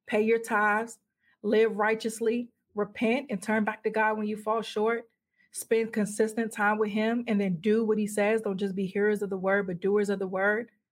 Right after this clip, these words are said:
Read, study, apply the word. It's a little bit more black and white when it comes to the spiritual stuff,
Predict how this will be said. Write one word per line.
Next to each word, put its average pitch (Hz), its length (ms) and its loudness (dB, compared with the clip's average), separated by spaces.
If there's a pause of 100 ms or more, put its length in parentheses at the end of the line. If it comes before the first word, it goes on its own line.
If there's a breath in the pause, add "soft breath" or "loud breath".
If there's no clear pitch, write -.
(400)
Read, 233 500 2
study, 233 460 2
apply 226 400 0
the 214 120 0
word. 220 400 2
It's 214 140 -4
a 247 40 2
little 233 200 2
bit 247 140 2
more 226 120 -2
black 220 340 -4
and 196 140 -2
white 220 240 -2
when 208 120 -6
it 208 120 -8
comes 220 220 -2
to 208 100 -2
the 185 100 -6
spiritual 214 460 -4
stuff, 233 360 0